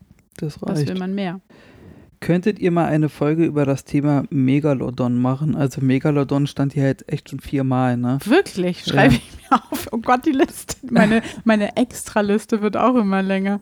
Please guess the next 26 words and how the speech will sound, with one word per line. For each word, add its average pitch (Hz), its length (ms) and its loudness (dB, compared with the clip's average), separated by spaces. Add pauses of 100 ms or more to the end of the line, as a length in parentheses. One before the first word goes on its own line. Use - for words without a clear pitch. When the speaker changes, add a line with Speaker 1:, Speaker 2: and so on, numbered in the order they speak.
(100)
Speaker 1:
Wir - 100 -4
müssen, 156 320 2
Speaker 2:
Melago- 208 800 2
Speaker 1:
könnte 208 260 2
ein 190 160 4
Mytho-, 196 380 2
könnte 175 220 0
eine 160 120 4
Mythos-Folge 151 720 2
sein. 131 240 2
Mythos 156 380 2
Megalodon. 127 760 2
Speaker 2:
Na, 156 220 -8
du - 180 -14
und 202 120 -8
deine 190 200 -6
Mythos-Folgen 180 880 -6
Speaker 1:
Ja, 156 120 4
wir 147 100 4
haben 147 100 2
schon 180 120 0
Speaker 2:
immer. 143 80 4
Speaker 1:
lange 170 160 2
keine 175 280 2
mehr 165 200 2
gemacht. 160 500 -2